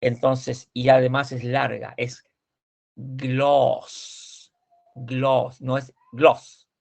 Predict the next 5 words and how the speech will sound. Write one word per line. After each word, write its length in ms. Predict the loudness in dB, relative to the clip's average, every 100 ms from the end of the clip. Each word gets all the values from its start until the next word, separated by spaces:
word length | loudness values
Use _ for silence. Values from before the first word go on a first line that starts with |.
| _
es 200 | -20 -20 _ _ _
gloss. 1120 | -14 -4 2 4 4 0 -4 -16 -16 -18 -20 _ _ _ _ _ _ _ _ _ _
Gloss. 960 | -4 4 6 6 2 -10 -20 -20 -20 _ _ _ _ _ _ _ -4
Larga 380 | 2 2 2 -2
la, 300 | -2 -6